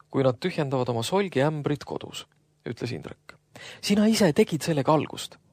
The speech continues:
vastas Karin. "Pealegi veel enne meie abielu, nii et sinu solk sai meie abielu aluseks." "Sa oled tõbras, mitte inimene," hüüdis Indrek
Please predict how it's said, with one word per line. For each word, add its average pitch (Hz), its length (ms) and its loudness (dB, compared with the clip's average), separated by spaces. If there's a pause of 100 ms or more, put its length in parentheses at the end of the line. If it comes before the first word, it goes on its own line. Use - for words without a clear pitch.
(120)
vastas 120 320 -4
Karin. - 280 -8 (560)
"Pealegi 220 300 8
veel 202 140 6
enne 196 200 4
meie 196 200 4
abielu, - 520 4 (360)
nii 185 80 4
et 175 100 4
sinu 220 320 0
solk - 560 -4 (280)
sai 196 200 4
meie 180 180 4
abielu 147 520 4 (120)
aluseks." - 600 2 (1400)
"Sa 143 160 2
oled 147 180 6 (100)
tõbras, - 560 6 (300)
mitte 156 240 6
inimene," 170 540 4 (760)
hüüdis 135 300 0
Indrek 165 500 -2